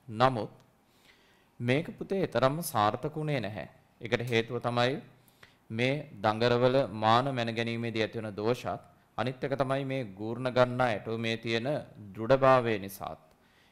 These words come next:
ඒ ස්ථානවල තියෙන රළුභාවය නිසා ඇතිවන්නා වූ දෝෂත් ඉහළ වීම නිසා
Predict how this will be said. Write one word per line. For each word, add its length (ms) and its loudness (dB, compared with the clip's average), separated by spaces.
ඒ 200 2
ස්ථානවල 520 2
තියෙන 200 -6
රළුභාවය 600 6
නිසා 260 -2
ඇතිවන්නා 560 0
වූ 140 0
දෝෂත් 460 -4
ඉහළ 280 0
වීම 220 -4
නිසා 360 -4